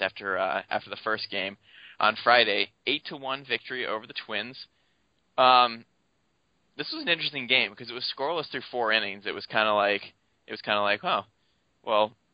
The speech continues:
where's the offense? This is the worst team in the league. We should be getting run, run, run, run, runs." But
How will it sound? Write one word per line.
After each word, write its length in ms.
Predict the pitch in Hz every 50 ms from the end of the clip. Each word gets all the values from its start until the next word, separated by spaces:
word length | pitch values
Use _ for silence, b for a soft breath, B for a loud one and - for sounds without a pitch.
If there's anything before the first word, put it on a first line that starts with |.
| _ _ _ _ _ _ _ _
where's 180 | - 120 120
the 100 | 120 120
offense? 360 | 120 131 135 - 87 80 104 -
This 140 | 104 104 104
is 80 | 104 98
the 80 | 107
worst 280 | 104 104 101 101 - -
team 140 | 120 104 95
in 80 | 95 95
the 80 | 95
league. 240 | 98 113 110 95 82 -
We 80 | 95
should 160 | 95 - -
be 120 | 95 92 92
getting 340 | - 95 87 82 67 - - _ - - _ _ _ _ _
run, 220 | - 104 98 98 92
run, 180 | 98 98 92
run, 200 | 95 101 98 98
run, 160 | 95 104 107 110
runs." 260 | 143 139 - - - - - b b b b b b _
But 160 | - 131 139